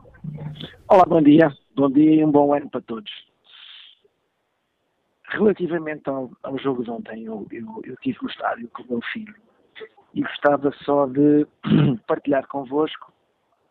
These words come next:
três ou quatro ideias muito, muito rápidas, sem entrar muito na, na questão das táticas futebolês, que eu não, que eu, sinceramente, não vou por aí. Acho que esteve um excelente ambiente. Eh,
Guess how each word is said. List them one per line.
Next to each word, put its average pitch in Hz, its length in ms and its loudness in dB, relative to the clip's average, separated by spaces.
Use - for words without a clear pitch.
três 175 200 0
ou 175 100 0
quatro 156 300 2
ideias 151 300 2
muito, 143 560 -12
muito 147 200 -8
rápidas, 113 540 -6
sem 143 160 -10
entrar 131 340 -8
muito 127 460 -14
na, 113 260 -14
na 120 120 -14
questão 131 280 -6
das 117 100 -10
táticas - 580 -10
futebolês, 131 540 0
que 135 100 -12
eu 123 40 -8
não, 123 140 -14
que 233 60 -16
eu, - 80 -18
sinceramente, 127 540 -6
não 135 100 -2
vou 143 140 0
por 135 160 -2
aí. 110 240 -6
Acho 156 200 -4
que - 100 -10
esteve 170 280 -8
um 165 80 -4
excelente 175 420 -2
ambiente. 139 400 -4
Eh, 139 480 -10